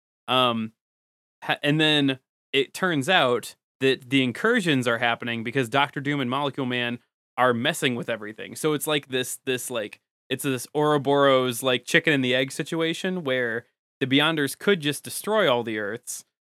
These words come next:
but because Doctor Doom has figured out what's going on and is collecting all the Molecule Men from each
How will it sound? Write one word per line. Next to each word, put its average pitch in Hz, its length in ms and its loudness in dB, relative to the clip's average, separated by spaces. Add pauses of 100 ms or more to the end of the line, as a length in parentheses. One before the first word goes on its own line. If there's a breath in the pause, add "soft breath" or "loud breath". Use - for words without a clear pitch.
(220)
but 143 440 2
because 143 340 0
Doctor 156 320 2
Doom 143 240 0
has - 140 -4
figured 165 300 -2
out 165 140 4
what's 139 160 -2
going 123 280 0
on 135 340 -2
and 120 180 -4
is 123 240 -4
collecting 147 560 -4
all 135 200 0
the 127 80 0
Molecule 135 440 0
Men 120 260 -2
from 123 200 -6
each 127 380 -6